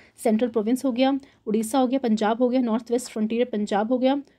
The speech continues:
सॉरी, अ, नॉर्थ वेस्ट फ्रंटियर, अ, प्रोविंस हो गया, and आपका सिंध, बंगाल और आपका असम हो गया, ठीक है। तो, अ, ये सारे, अ,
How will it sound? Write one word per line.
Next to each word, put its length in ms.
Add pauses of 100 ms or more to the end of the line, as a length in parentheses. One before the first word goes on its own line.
(100)
सॉरी, 220
अ, 180
नॉर्थ 280
वेस्ट 220
फ्रंटियर, 420
अ, 440
प्रोविंस 380
हो 60
गया, 240 (260)
and 120
आपका 220
सिंध, 340 (220)
बंगाल 380
और 120
आपका 260
असम 280
हो 100
गया, 220 (140)
ठीक 140
है। 140 (600)
तो, 160
अ, 360 (240)
ये 80
सारे, 380
अ, 260